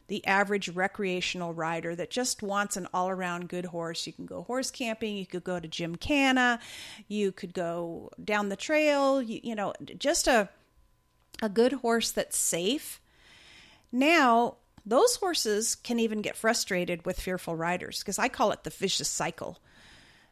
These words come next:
You become scared, then the horse feels that you're nervous, and then he becomes nervous.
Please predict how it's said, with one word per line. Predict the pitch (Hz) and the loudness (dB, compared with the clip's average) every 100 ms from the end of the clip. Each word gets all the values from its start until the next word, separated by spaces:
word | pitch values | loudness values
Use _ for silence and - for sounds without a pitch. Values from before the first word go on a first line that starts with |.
| _ _ _ _ _ _ | _ _ _ _ _ _
You | 190 247 | 0 0
become | 269 269 277 269 | 0 0 2 2
scared, | - 220 202 185 196 226 - _ _ _ _ - | 2 4 4 4 0 -2 -10 _ _ _ _ -6
then | 196 214 208 | 0 0 0
the | 202 | 0
horse | 240 254 - | 2 4 2
feels | - 277 302 320 - | 2 6 6 4 2
that | 202 - | 0 0
you're | 196 | 0
nervous, | 185 180 165 156 208 - - _ _ _ _ - | 0 -2 -2 -2 2 0 -2 _ _ _ _ -2
and | 220 | 0
then | 214 | 4
he | 277 | 4
becomes | 359 311 233 185 175 | 4 2 0 0 -2
nervous. | 175 170 170 185 | -2 -2 -2 -2